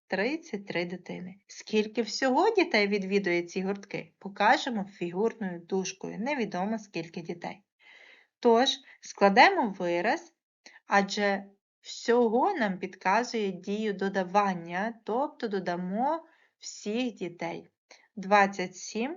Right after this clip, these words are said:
плюс двадцять дев'ять і плюс тридцять три. Бачимо, що нам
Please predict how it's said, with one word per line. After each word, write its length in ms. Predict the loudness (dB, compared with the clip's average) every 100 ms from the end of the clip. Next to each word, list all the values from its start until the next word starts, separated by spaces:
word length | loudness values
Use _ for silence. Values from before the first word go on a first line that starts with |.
| -14 _
плюс 320 | -2 -2 -2
двадцять 560 | 0 2 2 0 -8 -4
дев'ять 520 | 0 0 0 -6 -10 _
і 100 | -6
плюс 380 | -6 -6 -6 -6
тридцять 640 | -6 -2 -2 -4 -12 -14
три. 260 | -10 -10 -10 _ _ _ _ -20 -20 -20 _ _ _ _ _ _ _ _ _ _ 0
Бачимо, 800 | 8 10 10 4 -2 0 0 -2
що 400 | -4 -2 -2 0
нам 480 | 0 2 0 -2